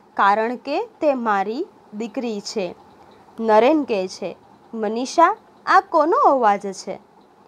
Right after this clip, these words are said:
મનીષાને નરેન પૂછે છે. સહેજ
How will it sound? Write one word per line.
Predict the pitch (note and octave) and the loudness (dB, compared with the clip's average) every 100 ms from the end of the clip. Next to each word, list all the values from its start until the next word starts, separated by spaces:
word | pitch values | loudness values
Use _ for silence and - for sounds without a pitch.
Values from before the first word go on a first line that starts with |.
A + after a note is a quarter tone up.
| _ _ _ _ G#3+ | _ _ _ _ -6
મનીષાને | G#3+ A3 B3+ B3+ | -2 0 0 0
નરેન | G4+ A#3 C4+ E4+ | -2 0 0 -2
પૂછે | A3 A3 - A3+ | -4 -6 -4 -4
છે. | - F#3 F#3 - - - - - - - - - - - - - | -6 -12 -14 -20 -20 -20 -20 -20 -20 -20 -20 -20 -20 -20 -12 2
સહેજ | C4 C4 D#4+ | 4 6 6